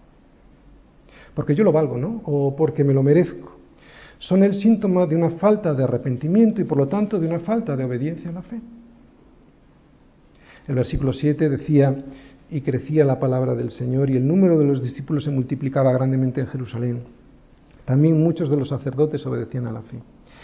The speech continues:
Y nuestro subtítulo de la predicación decía, "¿Qué significa que crecía la palabra de Dios y por qué crecía esta palabra?". Bueno, pues crecía porque se obedecía a la fe. Los apóstoles obedecieron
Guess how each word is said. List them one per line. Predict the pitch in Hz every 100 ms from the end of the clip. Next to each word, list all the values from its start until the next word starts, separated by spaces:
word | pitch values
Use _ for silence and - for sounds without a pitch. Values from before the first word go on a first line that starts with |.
| - - -
Y | 147
nuestro | 151 151 156
subtítulo | 147 135 185 190 180
de | 170
la | 170
predicación | 170 165 160 160 135 180 165
decía, | 139 139 160 147 160 - - - - - -
"¿Qué | 220
significa | 233 180 143 170 156
que | 160 139
crecía | - 104 151 135
la | 113
palabra | 120 113 120
de | 120
Dios | 123 135 135
y | 156
por | 139
qué | 139 190
crecía | 131 - 110
esta | - 107
palabra?". | 139 147 113 -
Bueno, | 135 123 92
pues | - -
crecía | 151 143 208 139 - - - - - - - - -
porque | 139 131 120
se | - 120
obedecía | 117 117 113 107 - 175 123 139 - - -
a | 107
la | 110
fe. | - 165 - - - - - - -
Los | 170 151 151 180
apóstoles | 147 247 - 180 190 190 -
obedecieron | 139 131 127 131 220 196 151 175